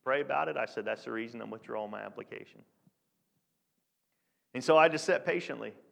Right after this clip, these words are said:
and operated in whatever other ministry that God opened the door. We did Sunday school, we did youth ministry, and we just did whatever God wanted us to do until the Holy Ghost finally said yes. And now y'all are stuck with me.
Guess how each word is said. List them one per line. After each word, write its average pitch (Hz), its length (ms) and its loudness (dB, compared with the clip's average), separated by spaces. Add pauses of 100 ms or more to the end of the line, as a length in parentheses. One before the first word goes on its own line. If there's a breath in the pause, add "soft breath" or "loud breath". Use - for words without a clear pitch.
(340)
and 110 100 -2
operated 151 540 4
in 147 180 -2
whatever 151 440 4
other 156 180 4
ministry 156 520 0
that 147 140 -2
God 151 220 8
opened 156 300 2
the 135 40 -4
door. 156 280 6
We 151 100 0
did 143 240 -4
Sunday 156 320 0
school, 165 360 0
we 156 100 0
did 143 180 -2
youth 151 300 -4
ministry, 160 500 -6 (1160 soft breath)
and 117 120 -2
we 139 80 2
just 139 220 -2
did 151 140 2
whatever 151 640 2 (360)
God 147 300 6
wanted 156 320 4
us 151 100 -6
to 147 120 -4
do 165 260 4
until 143 880 0 (600)
the 110 60 -4
Holy 147 300 2
Ghost 151 280 -4
finally 147 320 -4
said 139 300 -8
yes. - 440 -10 (1500)
And 98 80 -20
now 113 160 -6
y'all 127 260 -2
are 101 100 -4
stuck - 360 -6
with 95 180 -10
me. 90 160 -16